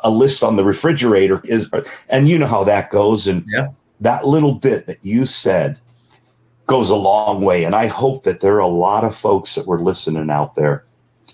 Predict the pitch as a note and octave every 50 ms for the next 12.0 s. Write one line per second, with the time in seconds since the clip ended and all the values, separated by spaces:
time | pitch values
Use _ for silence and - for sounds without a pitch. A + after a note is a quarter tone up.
0 | _ - - A#2 - - - C3+ C#3 - B2+ - - F#2 F2+ F2 E2+ E2 E2 D#2+
1 | D#2 - - E2+ E2 - - - G#2+ F#2 F2+ F#2 E2+ - - - - - - -
2 | - _ _ - _ _ _ _ _ - - B2 A2+ C3 C#3 D3 - A2+ G2 -
3 | - - G#2 F2+ F#2 E2 D2 - _ _ - - F2 F#2+ F2 - - F#2 E2+ E2
4 | D#2 D#2+ F#2 G#2+ A#2 A2+ A#2 A#2+ A2 - A2 F2+ G#2 G2 - - - B2+ A2 F#2
5 | F2 E2+ E2 F2+ F2+ G2 G2+ G#2 - - - F#2 D2+ C#2+ G2+ G2 F#2+ F#2 F2 _
6 | _ _ _ _ _ _ - F#2 G2+ A2 B2 C3+ C3 B2+ A2 B2 A#2 A2+ A2 A2
7 | A2 G#2 F#2+ F#2 F2 E2+ E2+ F2 G2 G2+ G#2 G#2+ F2+ - _ - - E2+ D2+ F#2+
8 | F#2+ E2+ - - - G2 F2 D2+ D2+ E2+ F#2+ G2 - - E2 - - D#2 - -
9 | - E2+ E2+ - - E2 D2+ - - B2 B2+ B2 G2+ G#2 F#2 - - - F2+ F#2
10 | F2+ - - G#3 A#3 - - - - _ - A2 - - F2+ F2+ F2 F#2 G2+ G2+
11 | F2+ _ - A#2 A2+ - - G2 F#2+ F2+ E2+ - - F#2 F#2+ A2 A#2 - -